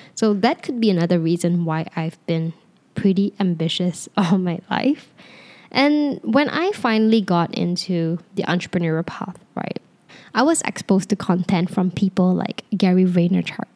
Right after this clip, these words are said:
or Tony Robbins, who are always pushing for us to go, go, go, to hustle, hustle, hustle. I did also find myself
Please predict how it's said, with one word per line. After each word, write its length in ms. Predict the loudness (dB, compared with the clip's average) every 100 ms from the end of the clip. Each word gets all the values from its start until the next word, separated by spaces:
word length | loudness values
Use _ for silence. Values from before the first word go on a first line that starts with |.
| -2
or 80 | -2
Tony 340 | 2 0 0
Robbins, 600 | -2 -6 -8 -6 -6 -8 -14 -20 -20 -4
who 260 | 2 2 0 -4
are 200 | -2 -2
always 500 | -2 0 2 0 -2
pushing 600 | -8 -6 -4 -4 -4 -4
for 260 | -4 -6
us 180 | -6 -8 -10
to 220 | -8 -8 -8 _ -4
go, 240 | -4 -4 -6
go, 180 | -4 -4 -8
go, 200 | -6 -6 -8
to 160 | -8 -6
hustle, 380 | -6 -8 -6 -6
hustle, 320 | -6 -8 -8
hustle. 480 | -10 -10 -10 -12 -14 -18 -20 -20 -4
I 120 | -2
did 280 | 2 2 2
also 320 | 0 0 -2
find 300 | 0 0 0
myself 420 | -2 -4 -2 -2